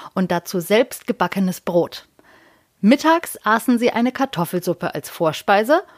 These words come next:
und Lasagne als Hauptspeise.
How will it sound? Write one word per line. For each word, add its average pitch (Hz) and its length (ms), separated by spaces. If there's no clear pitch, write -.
und 381 340
Lasagne 185 720
als 220 280
Hauptspeise. 131 680